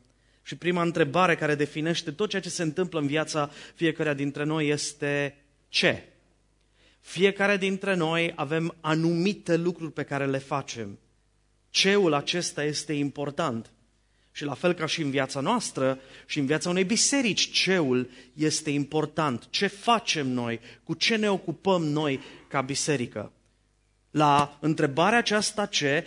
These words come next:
am putea să spunem, venim la închinare în fiecare duminică. Este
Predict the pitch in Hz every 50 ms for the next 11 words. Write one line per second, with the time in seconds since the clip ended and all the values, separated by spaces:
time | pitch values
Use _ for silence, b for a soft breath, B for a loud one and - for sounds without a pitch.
0 | B B B B 151 139 127 147 131 160 151 139 143 139 - - - 165 160 156
1 | 156 151 147 147 139 131 - - _ _ _ _ _ _ _ _ _ _ _ _
2 | _ _ _ _ _ _ - 113 139 139 131 143 147 147 156 156 156 151 151 151
3 | 156 151 - 196 196 240 262 214 139 120 107 107 - _ _ _ _ - 120 120
4 | - - 135 123 113 143 143 160 160 196 233 269 269 214 151 123 - 107 95 -
5 | - _ _ _ _ _ _ _ _ - 160 165 - - - 185 180 175 175